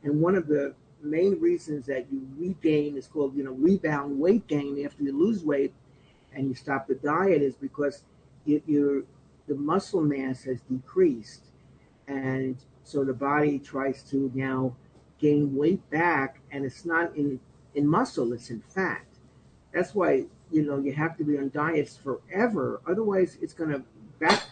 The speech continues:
it's gonna backlash effect, and you're gonna gain more weight. And, and, you know, we, we all know that,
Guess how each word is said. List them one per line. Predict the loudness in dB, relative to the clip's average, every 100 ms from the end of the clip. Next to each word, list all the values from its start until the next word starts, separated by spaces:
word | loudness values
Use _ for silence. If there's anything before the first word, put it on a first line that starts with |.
| -14
it's | -10
gonna | -4 -4
backlash | -2 0 0 0 -6 -8 -14
effect, | -8 -6 -6 -10 -20 -20 -20 -20 -8
and | -2 0 0
you're |
gonna | 0 -2
gain | 2 2 4
more | 4 4 4
weight. | 2 0 -6 -6
And, | -4 0
and, | 0 -2 -2
you | 0
know, | 2
we, | 2 0
we | 0 0
all | 2 4
know | 4
that, | 2 -2 -4